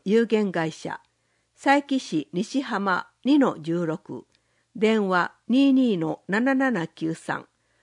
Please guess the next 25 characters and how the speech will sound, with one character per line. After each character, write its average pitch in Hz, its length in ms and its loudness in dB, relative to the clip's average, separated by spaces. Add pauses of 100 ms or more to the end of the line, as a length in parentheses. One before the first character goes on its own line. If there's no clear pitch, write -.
(220)
フ - 120 -4
ァ 247 40 4
ッ 269 40 -4
ク - 200 -8
ス 151 300 -10 (160)
二 269 260 4
二 262 240 4
の 160 240 -2
三 269 340 0
一 262 300 -4
一 143 220 -8
零、 139 220 -8 (680)
設 233 340 -2
立 277 300 -2
年 220 260 2
月 190 180 -4 (160)
日、 - 200 -14 (340)
昭 285 300 2
和 277 140 4
五 247 140 4
十 247 240 -2
三 220 380 -2
年 208 320 -4
三 233 300 -4
月、 - 360 -16